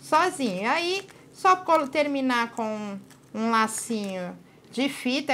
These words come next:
que eu optei por uma cor contrastante, então eu vou usar o laranja.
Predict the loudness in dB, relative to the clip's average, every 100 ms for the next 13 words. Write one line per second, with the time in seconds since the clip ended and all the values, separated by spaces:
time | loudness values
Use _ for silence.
0 | 4 4 0 -2 -4 -2 -2 -2 -6 -4
1 | -6 -4 -6 -4 -8 -4 -4 -4 -2 -2
2 | 0 -4 -4 -4 -2 -4 -2 0 2 0
3 | -2 -4 -6 -6 -6 -10